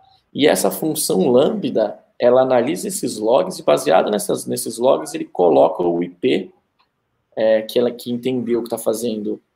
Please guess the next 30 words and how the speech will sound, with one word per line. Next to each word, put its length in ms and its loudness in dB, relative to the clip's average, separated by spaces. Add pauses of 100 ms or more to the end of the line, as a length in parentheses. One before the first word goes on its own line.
é, 380 -4
um 300 -6
scan 260 -2
probe, 580 2 (320)
ela 140 -2
coloca 480 2
esse 180 -8
I 40 -8
P 440 -2
numa 240 0
blacklist 380 0
convencional 600 0
e 40 0
bloqueia 320 0
esse 160 -6
I 20 -20
P 160 -2
desse 180 -8
cara 180 0
por 140 -8
uma 160 -2
hora, 280 2
por 160 -14
duas 240 -4
horas, 240 -2
isso 160 -12
é 40 -8
cons-, 320 -16
é 100 -6
configurável. 500 -2